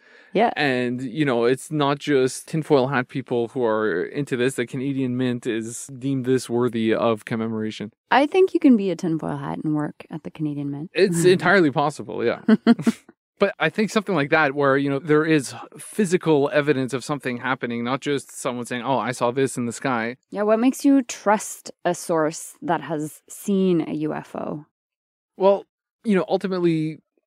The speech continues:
Speaker 2: unless you were there, you can't confirm whether or not it happened. But when you do speak to these people one-on-one, they think they're crazy. They're really questioning, in many cases, their sanity.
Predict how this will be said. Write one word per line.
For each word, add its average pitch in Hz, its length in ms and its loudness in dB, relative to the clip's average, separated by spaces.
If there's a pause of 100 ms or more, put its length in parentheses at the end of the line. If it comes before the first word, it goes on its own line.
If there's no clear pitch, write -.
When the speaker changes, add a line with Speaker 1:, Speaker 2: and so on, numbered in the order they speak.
Speaker 2:
unless 160 340 2
you 170 60 6
were 143 120 6
there, 135 260 6
you 135 200 2
can't 135 400 -2
confirm 139 400 -2
whether 131 220 2
or 131 60 0
not 127 260 2
it 135 100 0
happened. 127 520 -4
But 135 140 4
when 165 180 2
you 170 100 0
do 196 200 -2
speak 214 260 -6
to 190 100 -2
these 151 160 0
people 135 560 0
one-on-one, 123 800 -2 (800)
they 190 340 4
think 196 440 -2
they're 139 200 4
crazy. 123 640 0
They're 165 200 6
really 180 240 4
questioning, 160 540 0
in 143 360 -4
many 156 220 -2
cases, 151 380 -2
their 131 140 0
sanity. 127 640 -2